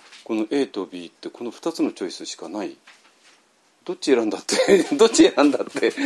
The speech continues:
<laughs> こっち選べば自己、自分をひ-、じ-、あの、犠牲にしなきゃいけないし、こっち選んだら、あの、世界を救えないしってね、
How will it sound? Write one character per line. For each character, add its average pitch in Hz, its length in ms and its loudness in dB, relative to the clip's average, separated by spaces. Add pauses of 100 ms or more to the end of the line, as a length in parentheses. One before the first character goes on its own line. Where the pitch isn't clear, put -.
<laughs> - 200 -2
こ 196 120 8
っ 196 60 2
ち 233 160 4
選 185 140 8
べ 143 40 0
ば 127 100 6
自 113 160 -4
己、 - 20 -18 (400)
自 117 140 -8
分 123 80 4
を - 20 4
ひ-、 - 140 -4 (160)
じ-、 120 180 -6 (300)
あ 107 160 6
の、 98 180 2
犠 90 40 -14
牲 101 200 0
に 95 80 0
し - 80 -6
な 90 60 2
き 85 40 -2
ゃ - 40 -4
い 78 40 -8
け 82 80 -8
な 78 80 -6
い 71 40 -12
し、 - 180 -12 (240)
こ 190 100 6
っ - 40 0
ち 208 120 4
選 143 180 6
ん 113 40 -2
だ 101 100 6
ら、 85 240 6 (560)
あ 95 220 -2
の、 90 140 -6
世 101 140 -2
界 78 120 -4
を 73 60 -6
救 - 260 -10
え 71 60 -12
な 67 120 -20
い - 60 -18
し - 180 -14
っ - 40 -20
て - 80 -16
ね、 - 160 -18